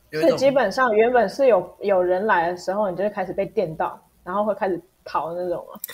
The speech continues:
Speaker 1: 不至于到逃，就是我比较不敢主动去找别人聊天，你懂吗？可是我很乐于，乐意看到别人来跟我聊天。如果别人来找我的话，我会开心跟你聊。可是我要我主动去的话，我会想说，“哎，你会不会不想跟我聊天？会不会觉得很烦之类的？”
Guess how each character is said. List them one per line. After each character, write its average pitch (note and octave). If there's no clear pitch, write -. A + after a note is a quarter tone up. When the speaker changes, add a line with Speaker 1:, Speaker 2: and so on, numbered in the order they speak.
Speaker 1:
不 C4
至 F4
于 A3+
到 D4
逃， D3
就 G3+
是 B3+
我 F3+
比 F#3
较 D4
不 D4
敢 E3
主 D3
动 F#3
去 F3+
找 G#2
别 A#2
人 A#2
聊 G#2+
天， A#2
你 A2+
懂 -
吗？ -
可 F3+
是 -
我 A#3+
很 D#3
乐 F#3
于， F2+
乐 F#3+
意 F#3
看 -
到 F3
别 D#3
人 C3
来 A#2
跟 C#3+
我 G2
聊 A#1+
天。 -
如 E3+
果 E3
别 D#3+
人 C#3
来 B2+
找 B2+
我 B2+
的 -
话， D3
我 B2+
会 C3
开 B2+
心 B2+
跟 A#2
你 -
聊。 -
可 F3+
是 A#3+
我 A3
要 A3+
我 C3
主 C#3
动 E3+
去 F3
的 D#3+
话， E3
我 D#3
会 D#3+
想 C3
说 C3+
，“哎， F3
你 D3+
会 D#3
不 C#3+
会 C3
不 C3
想 C3
跟 B2+
我 A#2+
聊 -
天？ -
会 D#3+
不 -
会 E3
觉 D#3
得 C3
很 -
烦 -
之 -
类 -
的？” -